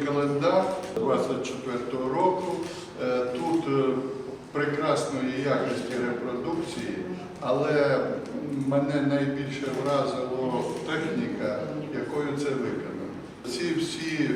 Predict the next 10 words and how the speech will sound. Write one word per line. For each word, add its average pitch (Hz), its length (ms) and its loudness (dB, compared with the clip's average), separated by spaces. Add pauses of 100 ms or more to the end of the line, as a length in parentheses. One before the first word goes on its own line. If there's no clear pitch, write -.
(320)
малюнки 143 560 0 (200)
зроблені 101 680 0 (540)
або 131 560 2
ж, - 60 2 (160)
е, 120 320 0 (500)
ногою, - 760 2 (380)
або 147 440 0
ж - 60 2 (240)
язиком, - 600 0 (480)
людьми 135 500 -2